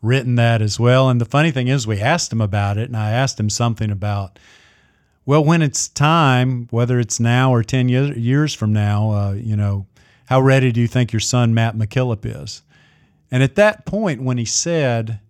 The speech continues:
"Well, he's pretty ready," or, you know, something to that effect, it did sort of in my mind go, "Hmm, he seems like he's really thought about this."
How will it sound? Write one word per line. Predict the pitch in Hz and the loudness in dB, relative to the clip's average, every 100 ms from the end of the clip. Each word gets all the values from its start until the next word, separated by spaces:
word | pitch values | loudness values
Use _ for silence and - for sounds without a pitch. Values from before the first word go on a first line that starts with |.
| _ _ _ _ _ _ _ | _ _ _ _ _ _ _
"Well, | 104 117 120 113 - _ _ - | -2 0 0 -2 -8 _ _ -4
he's | 131 156 | -2 0
pretty | 180 190 180 160 | 2 4 6 6
ready," | 156 175 135 123 120 120 | 6 6 6 4 0 0
or, | 117 117 113 | 0 2 0
you | 113 | -2
know, | 113 | -2
something | - 139 123 110 | -2 -2 0 -2
to | 110 | 0
that | 110 104 | 0 -2
effect, | - 147 123 107 - _ _ _ _ - | -2 0 0 0 -8 _ _ _ _ -8
it | 123 | -4
did | 196 226 - | 2 0 2
sort | 214 175 | 2 2
of | 135 | 4
in | 131 | 2
my | 120 | 2
mind | 117 123 131 127 113 | 4 4 4 4 2
go, | 110 107 101 95 - _ _ - | 0 0 -2 -4 -8 _ _ -4
"Hmm, | 233 175 110 90 - _ _ _ | 0 2 0 -2 -8 _ _ _
he | - 254 | -6 -4
seems | - 285 | -2 -2
like | 262 196 | -2 -2
he's | 180 | -2
really | 165 190 127 | 0 2 0
thought | 160 185 | 0 -2
about | 156 107 92 - | -2 -4 -6 -10
this." | 87 78 - - | -16 -16 -16 -18